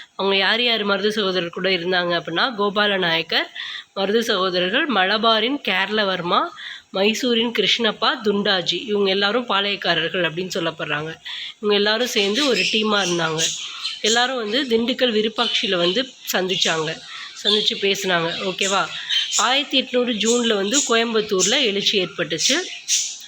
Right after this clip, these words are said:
அதுக்கப்புறம் இது ராமநாதபுரம், மதுரையிலையும் பரவுச்சு. ஆங்கிலேயர்கள் வந்து அவங்கள,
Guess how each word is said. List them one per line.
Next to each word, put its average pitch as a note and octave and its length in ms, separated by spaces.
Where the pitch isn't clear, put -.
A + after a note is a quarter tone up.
அதுக்கப்புறம் A3+ 640
இது D4+ 340
ராமநாதபுரம், G#3+ 800
மதுரையிலையும் F#3 600
பரவுச்சு. D#3+ 480
ஆங்கிலேயர்கள் B3 600
வந்து G#3 280
அவங்கள, G3+ 320